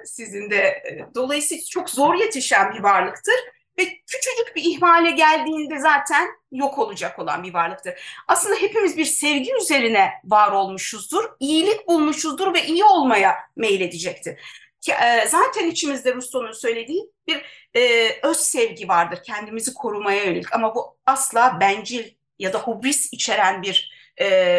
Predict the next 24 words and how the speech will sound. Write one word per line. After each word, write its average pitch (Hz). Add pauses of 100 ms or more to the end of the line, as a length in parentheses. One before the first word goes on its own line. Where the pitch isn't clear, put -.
(120)
öz 202
sevgi 196
değildir. 190 (540)
Dolayısıyla 311 (380)
iyilik 302
bulan, 320
iyilikle 285
doğan 254 (360)
varlık 277 (120)
tabii 539
ki, 311 (100)
e, 240
iyi 294
olacaktır. -
Fakat 240 (1000)
Rousseau 233
her 247
şeyin 240
mükemmel 233
ve 240
iyi 240
olmadığını 240
kendisi 233
de 554